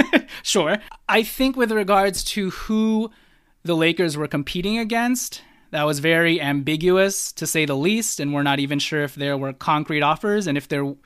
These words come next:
there were concrete offers, the Lakers probably still could have easily beat it. But they had some odds stacked against them with regards to the fact that they were dealing with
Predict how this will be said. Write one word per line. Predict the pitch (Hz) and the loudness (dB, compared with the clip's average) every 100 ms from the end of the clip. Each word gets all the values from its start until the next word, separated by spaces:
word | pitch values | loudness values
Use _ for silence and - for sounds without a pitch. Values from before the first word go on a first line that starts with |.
| - - | -20 -10
there | 160 151 | -2 0
were | 156 254 | 4 2
concrete | 254 175 156 156 139 | 4 2 2 0 2
offers, | 139 143 143 139 135 - _ _ _ _ _ _ _ | 2 0 -2 -2 -6 -12 _ _ _ _ _ _ _
the | 160 | 2
Lakers | 190 247 240 | 4 4 2
probably | - 185 196 170 | 4 6 6 6
still | 160 165 | 0 -2
could | 160 | -2
have | 156 151 | -4 0
easily | 165 143 147 135 | -2 0 -2 -2
beat | 127 131 | -2 -4
it. | 123 - - | -6 -14 -2
But | 139 196 165 | 4 4 4
they | 180 | 0
had | 175 202 202 | 4 4 2
some | - - 160 - | -6 -4 -4 -2
odds | 151 156 151 | 0 0 -2
stacked | - 156 143 - | -4 -2 -2 -6
against | 139 135 139 - | -4 -2 -4 -4
them | 135 | -2
with | 135 135 127 _ - | -2 -4 -8 _ -6
regards | 160 160 156 156 | 0 4 2 2
to | - | -6
the | 156 | -8
fact | 135 - 147 143 | -4 0 0 0
that | - 135 _ _ _ _ _ _ | -8 -12 _ _ _ _ _ _
they | 156 151 | -4 -2
were | 147 151 | -2 -4
dealing | 135 180 220 175 | 0 4 4 4
with | 131 131 | 0 -4